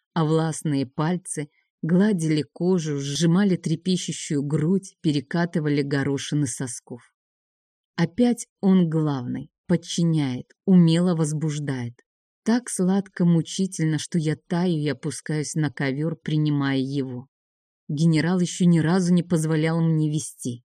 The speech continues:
всегда ошеломлял напором. Безудержно, врываясь, словно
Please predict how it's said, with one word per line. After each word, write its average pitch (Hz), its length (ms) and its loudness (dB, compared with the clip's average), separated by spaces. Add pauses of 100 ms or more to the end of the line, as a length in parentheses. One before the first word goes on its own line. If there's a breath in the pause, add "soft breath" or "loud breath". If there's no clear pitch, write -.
(280)
всегда 160 640 0
ошеломлял 151 720 0
напором. 143 640 -4 (360)
Безудержно, 147 1000 2 (160 soft breath)
врываясь, 160 720 -2
словно 156 400 0